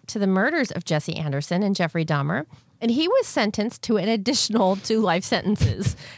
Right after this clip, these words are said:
He seemed to really accept this and didn't seem to care much. He now stays busy by writing songs,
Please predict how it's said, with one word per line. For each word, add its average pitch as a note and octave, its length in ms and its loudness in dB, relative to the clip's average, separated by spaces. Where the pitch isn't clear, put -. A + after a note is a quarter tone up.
He D#4+ 120 0
seemed G#4 220 0
to G4 100 2
really B3 340 2
accept - 440 -4
this C3 220 -2
and F#3 220 0
didn't G3+ 320 -2
seem G#3 160 2
to F3 80 2
care E3+ 320 0
much. D#3 300 -2
He B3+ 160 0
now B3+ 220 0
stays C#4 260 -4
busy F4 360 -2
by A#3 180 -2
writing G3+ 340 0
songs, G3+ 560 0